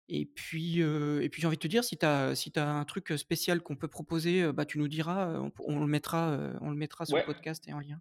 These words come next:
Speaker 2: on, on fera un code, heu, parrainage. Faudra juste que tu me dises, du
Speaker 1: Ouais.
Speaker 2: coup, si tu veux me, qu'on mette ORIZ, je crois, H O R I Z
Speaker 1: Ouais,
Speaker 2: ou,
Speaker 1: on fera ça,
Speaker 2: heu,
Speaker 1: je pense. Ouais, on fera ça, un petit
Speaker 2: Oriz, c'est
Speaker 1: code
Speaker 2: très bien, ouais,
Speaker 1: Oriz.
Speaker 2: ça marche bien.
Speaker 1: Ok,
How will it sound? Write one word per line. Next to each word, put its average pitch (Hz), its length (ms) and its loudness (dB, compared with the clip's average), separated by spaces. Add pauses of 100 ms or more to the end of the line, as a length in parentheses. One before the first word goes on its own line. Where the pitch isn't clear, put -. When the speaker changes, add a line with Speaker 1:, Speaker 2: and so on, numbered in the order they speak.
(120)
Speaker 2:
on, 120 180 -6
on 123 100 -2
fera - 220 -4
un 123 100 -2
code, 127 280 0
heu, 110 220 2
parrainage. 131 360 -2
Faudra - 180 -2
juste 127 120 -6
que 135 60 -4
tu 135 140 -4
me 131 60 0
dises, 160 160 6
du 175 80 6
Speaker 1:
Ouais. - 60 -10
Speaker 2:
coup, 139 100 -6
si - 180 -8
tu 127 100 -8
veux 120 60 2
me, 113 80 0
qu'on - 100 -2
mette 110 200 0
ORIZ, 131 360 2
je 117 100 -2
crois, 110 360 2
H 123 180 0
O 120 40 2
R 110 160 2
I 110 100 0
Z 120 320 2
Speaker 1:
Ouais, 147 320 4
Speaker 2:
ou, - 0 -
Speaker 1:
on - 80 4
fera 101 160 2
ça, 160 160 2
Speaker 2:
heu, - 20 2
Speaker 1:
je - 100 -6
pense. - 320 -6 (100)
Ouais, 139 100 -2
on 147 120 0
fera 143 140 -4
ça, 117 140 0
un 135 80 6
petit 123 140 -2
Speaker 2:
Oriz, - 60 -8
c'est - 100 -2
Speaker 1:
code - 40 -6
Speaker 2:
très - 100 0
bien, 123 140 0
ouais, 117 100 0
Speaker 1:
Oriz. 139 100 -2
Speaker 2:
ça 104 60 -6
marche 98 160 -6
bien. 110 140 -12 (220)
Speaker 1:
Ok, 139 280 -8